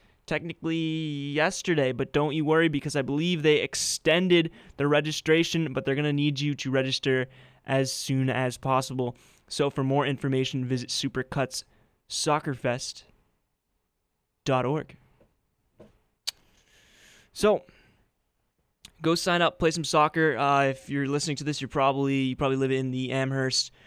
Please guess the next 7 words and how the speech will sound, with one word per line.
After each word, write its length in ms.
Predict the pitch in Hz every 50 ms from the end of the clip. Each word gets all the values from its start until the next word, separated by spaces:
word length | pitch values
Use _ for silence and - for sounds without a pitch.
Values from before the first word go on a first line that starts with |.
| - - _ _ _ _ _ _ _
Northampton, 1120 | 147 170 175 180 175 - 143 147 147 147 - - 147 147 139 139 139 135 135 135 131 131 _ _ _ _ _ _ _ _ _ _ _ _ _ _ -
uh, 280 | 123 127 131 127 127
Hadley, 1200 | 127 131 139 143 143 147 147 139 139 139 139 135 135 135 135 131 131 131 127 127 127 127 131 131 - _ _ _ _ _ _ _ _ 262 262 _ _ _ _ _ - - - - - - - - - - - -
somewhat 520 | - - - 175 170 175 160 165 123 -
Western 420 | 139 156 160 170 - - 147 143
Mass 480 | 135 139 139 139 135 135 135 - - - _ -
area. 420 | 139 139 139 139 139 135 135 131